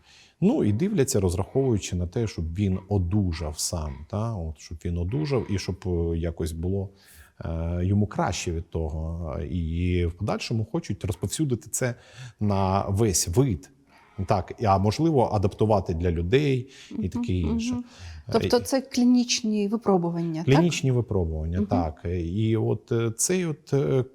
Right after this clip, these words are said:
Speaker 1: м, лабораторний щур, е, як Костін, та, от, е, він, е, власне,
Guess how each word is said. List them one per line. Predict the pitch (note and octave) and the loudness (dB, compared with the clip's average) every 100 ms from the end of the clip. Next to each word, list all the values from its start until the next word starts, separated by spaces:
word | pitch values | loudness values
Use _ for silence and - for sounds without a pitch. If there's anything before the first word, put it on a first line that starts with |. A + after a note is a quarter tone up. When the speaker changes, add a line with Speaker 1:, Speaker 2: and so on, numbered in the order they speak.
| _ - | _ -6
Speaker 1:
м, | A#2 A2+ A2+ A2+ A#2 | -4 -4 -4 -2 -2
лабораторний | A2+ A#2+ B2 C3+ C3+ C3 A#2+ C3 | 2 2 4 2 2 2 0 -2
щур, | - - D#3 E3 - - - - _ - | -6 -6 -6 -6 -12 -20 -20 -20 _ -6
е, | G2+ G2 F#2+ F#2+ F#2 F2+ | -2 0 2 2 2 2
як | F2 - - | 2 -2 -2
Костін, | F#2 F2 - - F2 | 0 0 -2 -6 -8
та, | F#2 A2+ B2+ A2 F#2+ | -4 -4 -4 -6 -6
от, | F2+ F2 - A2+ | -6 -6 -6 -4
е, | G2 G2 G2 F#2+ | 0 2 2 0
він, | G2 D3 E3 D#3+ | 0 0 0 0
е, | D#3 D3+ D3 C#3 C3+ - - - - _ _ | 0 0 2 0 -2 -8 -20 -20 -20 _ _
власне, | G2 G#2+ A#2+ - A#2 A2 G2 | 2 4 4 4 4 4 2